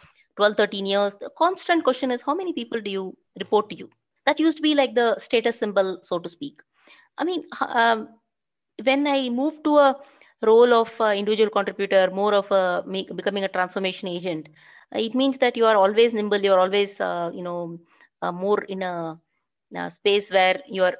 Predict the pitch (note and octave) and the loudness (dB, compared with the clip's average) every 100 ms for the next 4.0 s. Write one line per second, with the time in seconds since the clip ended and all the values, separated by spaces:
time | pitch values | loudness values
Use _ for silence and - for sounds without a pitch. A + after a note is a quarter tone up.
0 | _ F3 F3 - G3 G#3 A3+ A#3 A3+ B3 | _ -10 -10 -10 -8 2 4 4 0 -4
1 | C4 G3+ G3 F#3+ F3 F3+ - F#3+ F#3 - | -2 -2 0 0 0 -2 -4 -10 -12 -10
2 | F3 E3 E3 F3 E3+ D#3 E3+ - _ _ | -12 -8 -4 -4 -4 -8 -10 -18 _ _
3 | - _ C#4 C4 - - C4+ D4 C#4+ | -20 _ -10 -10 -14 -10 -6 -4 -4